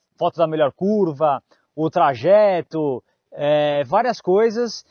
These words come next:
e nisso você ia sentindo a moto, porque ela tinha o baú, é, a versão lá com kick shifter, e você encarar algumas situações pra ver a versatilidade do conjunto. Muito bem, depois de um tempo, pedi de novo,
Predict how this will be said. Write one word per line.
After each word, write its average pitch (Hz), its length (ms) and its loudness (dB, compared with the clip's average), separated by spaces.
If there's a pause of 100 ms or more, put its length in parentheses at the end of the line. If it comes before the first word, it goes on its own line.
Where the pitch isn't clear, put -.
(140)
e 208 260 -4
nisso 226 420 -2
você 220 260 -4
ia 220 120 -2
sentindo 226 500 -6
a 226 60 0
moto, 226 340 0
porque 151 180 -10
ela 160 140 0
tinha 160 160 -10
o 151 60 -8
baú, 226 540 0 (440)
é, - 200 -6
a 165 140 2
versão 185 320 2
lá 190 120 4
com 170 140 -6
kick 170 220 -12
shifter, 226 680 0 (300)
e 196 100 -4
você 220 500 2
encarar 208 360 2
algumas 202 280 0
situações 214 600 -6 (300)
pra 190 160 2
ver 190 320 0
a 180 140 -2
versatilidade 185 880 -2
do 190 100 -8
conjunto. 180 640 -8 (540)
Muito 220 220 2
bem, 131 240 2 (500)
depois 208 380 4
de 226 80 0
um 240 100 -4
tempo, 262 420 -2 (460)
pedi 170 300 -4
de 190 160 -6
novo, 202 360 -4